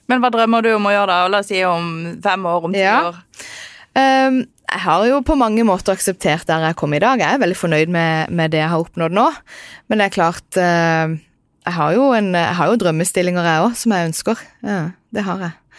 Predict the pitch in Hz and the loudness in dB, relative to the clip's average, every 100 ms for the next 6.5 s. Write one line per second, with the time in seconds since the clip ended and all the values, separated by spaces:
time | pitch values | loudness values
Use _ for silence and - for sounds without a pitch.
0 | 233 294 - 240 233 220 208 190 180 170 | -4 -4 -4 -2 2 2 2 2 2 0
1 | 180 170 170 185 175 - 170 208 - 185 | -2 -4 -10 -14 -20 -10 -4 0 0 0
2 | 196 175 180 156 156 165 170 160 165 - | 0 -4 -2 -4 -4 -6 -6 -4 -4 -4
3 | 156 151 165 156 - - 220 170 160 151 | -4 -2 0 -2 -4 -2 0 0 -2 -8
4 | 160 165 160 165 220 196 135 220 220 302 | -6 -2 -2 0 0 0 0 2 2 0
5 | 269 - 202 233 277 196 196 - 180 165 | -4 -4 0 0 2 0 -2 -2 -2 0
6 | 165 156 175 196 | 0 0 0 0